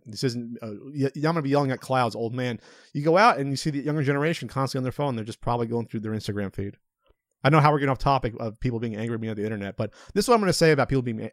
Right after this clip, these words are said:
angry at me at the, on the internet. Uh, if, if I'm not,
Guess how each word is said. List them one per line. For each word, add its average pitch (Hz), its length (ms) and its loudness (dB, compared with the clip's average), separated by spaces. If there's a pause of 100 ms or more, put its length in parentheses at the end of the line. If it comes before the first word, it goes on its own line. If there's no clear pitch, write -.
angry 117 140 -4
at 107 40 -4
me 110 100 -4
at 113 80 -6
the, 120 180 -6
on 113 100 -8
the 113 80 -4
internet. 123 300 -2 (500)
Uh, 135 480 6 (440)
if, 139 220 4
if 135 140 -2
I'm 143 160 2
not, 175 240 4